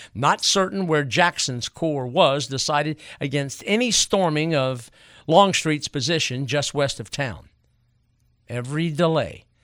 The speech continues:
meant Robert E. Lee had more and more time to gather intel, to analyze Burnside's true intent, and concentrate his Confederate army,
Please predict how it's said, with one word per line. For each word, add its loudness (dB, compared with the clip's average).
meant -8
Robert -2
E. -2
Lee -4
had -6
more 0
and -4
more -4
time -8
to -10
gather -4
intel, -6
to -6
analyze 0
Burnside's -2
true -4
intent, -8
and 4
concentrate 2
his -2
Confederate 0
army, -2